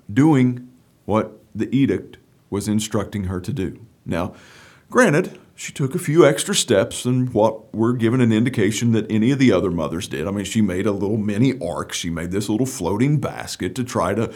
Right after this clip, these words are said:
waterproof it as much as she could. She took it down to the Nile River, and not just into the middle of the Nile. Now, understand something. Uh, the Nile's really important.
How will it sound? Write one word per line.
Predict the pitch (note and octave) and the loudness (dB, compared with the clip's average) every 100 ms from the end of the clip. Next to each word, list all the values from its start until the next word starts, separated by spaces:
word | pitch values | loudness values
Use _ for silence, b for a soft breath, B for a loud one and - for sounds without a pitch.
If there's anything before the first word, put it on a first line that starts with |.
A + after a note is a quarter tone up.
| B - | B -6
waterproof | F#2+ D3 C#3+ C#3+ - B2+ B2 | 4 6 6 2 4 6 6
it | C#3 - - _ - | 2 0 -10 _ -8
as | F2 F2+ | -8 -4
much | D#2+ D#2+ | -6 -6
as | G2+ | -6
she | - | -6
could. | F2 A#2 F2 - - B B B - | 0 0 0 -2 -14 B B B -8
She | - | 0
took | B3+ C4 | 0 2
it | A#3 | 0
down | A#3 | 0
to | A#3 | 0
the | F#3 | 0
Nile | F3+ F3+ D#3 | 0 0 0
River, | D3+ F3+ F#3 - - - | 2 2 2 -6 -10 -14
and | - G#2+ B2 | -6 0 2
not | D#3 F3+ | 2 2
just | F3 F3 | -2 0
into | F3 D#3+ | 2 2
the | C#3 | 2
middle | D#3 F3 E3 | 0 0 -2
of | A#2+ | -2
the | G2 | -6
Nile. | E2 C2 - | -8 -14 -16
Now, | A#1 | -8
understand | F2 A#2 E3+ - G3 G3+ | -4 -4 -4 -2 -2 -2
something. | - F#2 - C2+ _ b b b b b | -2 -4 -4 -14 _ b b b b b
Uh, | D2+ C2+ C2 | -6 -6 -4
the | F#2+ | -2
Nile's | A2 G3 C3+ G#2+ G2+ | 0 2 0 -2 -6
really | F#2 G#2 C#3 G2 D2+ | -6 2 2 0 -6
important. | B1+ - - - | -10 -12 -14 -14